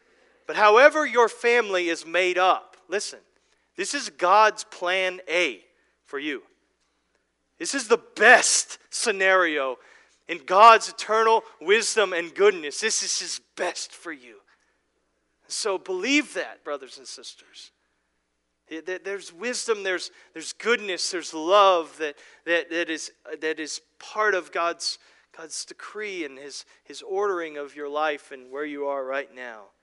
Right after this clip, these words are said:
Children are gifts from God. And they are not merely the products of human sexuality.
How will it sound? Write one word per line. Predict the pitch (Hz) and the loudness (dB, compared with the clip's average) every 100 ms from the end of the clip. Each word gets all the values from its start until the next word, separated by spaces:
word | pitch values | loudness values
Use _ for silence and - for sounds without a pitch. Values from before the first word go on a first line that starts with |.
| _ _ | _ _
Children | - 202 214 196 | -4 -2 -2 -4
are | 160 143 120 | -4 -6 -4
gifts | 170 180 - | -2 -2 -4
from | - 147 127 113 | -10 -14 -20 -8
God. | 135 143 104 92 _ _ _ _ _ _ _ _ _ _ _ _ _ _ _ - - | -4 -2 -4 -12 _ _ _ _ _ _ _ _ _ _ _ _ _ _ _ -20 -10
And | 160 156 165 | -10 -8 -6
they | 156 175 | 0 0
are | |
not | 160 175 202 220 190 | 2 6 8 6 4
merely | 190 202 190 | 2 4 2
the | 170 | -2
products | - 202 190 180 - - | -4 2 4 2 0 -8
of | 147 | -10
human | 202 185 170 | -8 -8 -8
sexuality. | - 180 - 170 147 139 123 110 | -8 -8 -8 -6 -4 -4 -6 -14